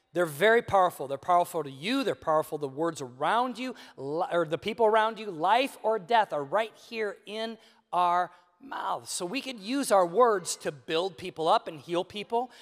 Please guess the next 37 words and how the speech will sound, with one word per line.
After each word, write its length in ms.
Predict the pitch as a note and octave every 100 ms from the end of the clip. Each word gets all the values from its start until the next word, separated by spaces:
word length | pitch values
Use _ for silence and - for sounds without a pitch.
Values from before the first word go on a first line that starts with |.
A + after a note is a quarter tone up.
| -
create 540 | - - F3+ F#3 F#3+ -
healthy 380 | F#3 F#3 A3
relationship, 760 | F#3+ F3 F3 F3+ G#3 F#3+ G#3+ A3 _ _ _ _ -
or 140 | E3
we 100 | F#3+
could 140 | F3+
use 200 | F#3+ F#3+
our 140 | F#3 E3+
words 540 | D3+ E3 F#3 A3 -
to 100 | -
tear 300 | D3 D#3 D3+
people 320 | D3+ D#3+ D3
down, 520 | C#3 D#3 F3 G#3+ B3 A#3+ _ _ _ _ -
to 80 | B2+
break 260 | D3+ E3
a 80 | D3+
heart, 560 | - E3 A3 - - - _ _ -
to 80 |
create 300 | - F3 E3
a 40 | D#3
lie, 600 | D3 D#3+ G#3 A3 A#3+ A#3+
to 80 | -
create 340 | - D#3+ D#3
division, 800 | C#3+ B2+ D3 A3 F#3+ A3+ A#3 A#3+ _ -
to 100 | A#2
gossip. 560 | C#3 F3 G#3 - A3+ - _ _ _ _ _ _ _
I'm 140 | - F#3
oversimplifying 920 | A#3 B3+ - C4+ B3 A#3 G#3+ G3 F3+
this 160 | E3+ -
here, 120 | F#3+
but 140 | F3
really 240 | E3+ A3 C#4
what 220 | B3 -
Proverbs 480 | G#3 A3 A3+ F#3+ F3
is 100 | G3+
saying 460 | A#3+ A3 G#3 D#3+
is 240 | D3+ D3+